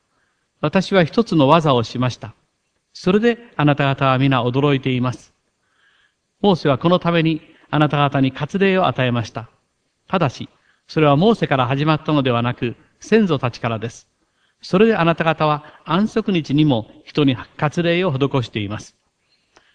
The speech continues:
もし人がモーセの律法を破られないようにと、安息日にも割礼を受けるのなら、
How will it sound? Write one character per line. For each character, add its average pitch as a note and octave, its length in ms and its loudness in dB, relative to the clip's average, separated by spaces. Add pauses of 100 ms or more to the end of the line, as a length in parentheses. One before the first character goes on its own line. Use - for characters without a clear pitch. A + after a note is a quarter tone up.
(320)
も G#3+ 120 0
し F#3 120 -4
人 F#3+ 240 -2
が F3 240 -2 (300)
モ G#3+ 160 4
ー - 20 -2
セ F#3+ 80 2
の D3+ 100 4
律 C#3+ 240 -2
法 E3 140 2
を D#3+ 140 0
破 D#3 240 0
ら F#3 100 2
れ F3+ 80 2
な F3 160 2
い C3+ 80 0
よ B2+ 140 2
う A#2 40 0
に A#2+ 120 -2
と、 A2+ 240 -8 (260)
安 G3 240 0
息 A3+ 240 -2
日 D#3+ 220 -2
に C#3+ 100 6
も B2+ 140 2
割 C#3+ 260 -4
礼 F3+ 180 2
を E3+ 100 2
受 D3 100 -4
け F3 80 0
る D3+ 100 0
の A2+ 140 -2
な A#2+ 100 0
ら、 G2 180 -8